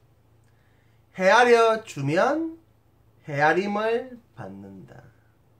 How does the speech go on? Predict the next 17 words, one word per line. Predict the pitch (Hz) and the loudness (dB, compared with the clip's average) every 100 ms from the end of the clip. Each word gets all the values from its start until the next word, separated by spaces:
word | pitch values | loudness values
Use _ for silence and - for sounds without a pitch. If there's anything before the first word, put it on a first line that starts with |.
| _ _ _ _ _ _ _ _ _ _ _ _ _ _ _ _ | _ _ _ _ _ _ _ _ _ _ _ _ _ _ _ _
우리가 | - 135 123 | -12 -8 -6
갈등을 | - 135 151 _ 185 170 143 131 | -4 -4 -4 _ -8 -6 -6 -8
해결하고 | 123 120 113 104 95 | -10 -10 -10 -12 -16
더 | - 120 | -10 -10
친해지는 | - 131 127 131 120 107 104 _ _ _ _ _ _ | -10 -12 -10 -10 -10 -12 -18 _ _ _ _ _ _
여러 | 104 120 147 | -12 -8 -6
가지 | 160 160 139 113 107 _ _ _ _ _ _ _ _ _ _ _ _ | -6 -6 -8 -12 -14 _ _ _ _ _ _ _ _ _ _ _ _
말들과 | 95 104 110 113 127 127 135 131 131 | -12 -12 -12 -12 -14 -10 -10 -10 -12
방법들에 | 117 101 107 120 120 _ _ _ 143 135 131 | -16 -18 -12 -14 -14 _ _ _ -16 -12 -12
대해서 | 117 104 - 107 | -12 -16 -14 -16
너희들은 | 104 117 120 101 92 _ _ | -14 -14 -14 -16 -18 _ _
알고 | 98 104 110 131 | -18 -18 -16 -16
있을 | 107 - | -16 -20
거야. | _ - - _ _ _ _ _ _ _ _ _ _ - | _ -20 -20 _ _ _ _ _ _ _ _ _ _ -14
그러나 | 117 127 143 | -10 -8 -8
난 | 127 135 110 - _ _ _ _ _ _ - _ | -8 -10 -12 -20 _ _ _ _ _ _ -20 _
그냥 | 120 127 135 | -14 -10 -10